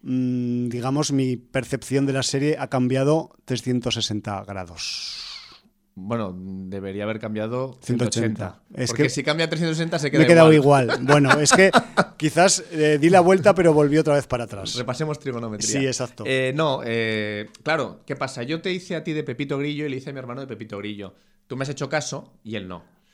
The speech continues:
Speaker 1: Bueno,
Speaker 2: Bueno, entonces
Speaker 1: quizás
Speaker 2: tú,
Speaker 1: si hu-,
Speaker 2: tú has podido
Speaker 1: si
Speaker 2: tener
Speaker 1: fuera tu
Speaker 2: ese
Speaker 1: hermano,
Speaker 2: viaje.
Speaker 1: igual no te habría hecho caso.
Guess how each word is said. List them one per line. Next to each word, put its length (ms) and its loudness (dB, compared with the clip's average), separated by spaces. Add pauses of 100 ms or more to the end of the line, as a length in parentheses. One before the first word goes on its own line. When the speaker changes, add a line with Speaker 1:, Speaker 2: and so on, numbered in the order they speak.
Speaker 1:
Bueno, 400 -4
Speaker 2:
Bueno, 180 -18
entonces 280 -8
Speaker 1:
quizás 240 0
Speaker 2:
tú, 100 -6
Speaker 1:
si 180 -2
hu-, 120 -2
Speaker 2:
tú 100 -2
has 100 -4
podido 540 -2
Speaker 1:
si 60 -8
Speaker 2:
tener 100 -2
Speaker 1:
fuera 140 10
tu 80 6
Speaker 2:
ese 60 8
Speaker 1:
hermano, 220 8
Speaker 2:
viaje. 80 10
Speaker 1:
igual 220 8
no 100 4
te 60 4
habría 260 0
hecho 180 -8
caso. 240 -8